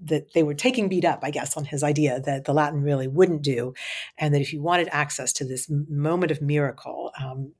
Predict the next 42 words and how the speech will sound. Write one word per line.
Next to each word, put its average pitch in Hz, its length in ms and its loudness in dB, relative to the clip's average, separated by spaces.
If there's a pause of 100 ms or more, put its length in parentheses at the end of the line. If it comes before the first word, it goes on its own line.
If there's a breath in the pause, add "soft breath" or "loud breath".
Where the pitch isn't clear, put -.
(120)
that 139 200 -2
was, 139 340 0 (520 loud breath)
uh, 127 280 -6
oral, 147 460 2
that 139 100 -2
was 139 140 -6
divinely 147 340 2
inspired, 127 720 -2 (340 loud breath)
um, 135 240 0
that 139 140 0
was 147 120 0
in 175 200 0
English 160 340 2
poetry, 147 480 0
that 143 140 0
you 147 120 0
need 143 160 2
to 135 60 -2
have 135 240 -4
it 135 100 -2
there 131 300 2 (200)
on 156 140 2
the 151 60 0
page 135 320 0
in 156 160 4
English 127 300 -2
poetry. 123 420 -6 (400 loud breath)
So 202 240 2
in 226 160 0
the 220 60 2
More 190 220 2
Bede, 143 360 0
there 143 180 2
is, 143 520 2
um, 127 320 -2 (640 loud breath)
a 151 160 2
version 151 460 4
of 147 200 0
Caedmon's 135 380 2
hymn 139 220 0
in 143 180 2
English. 131 560 -4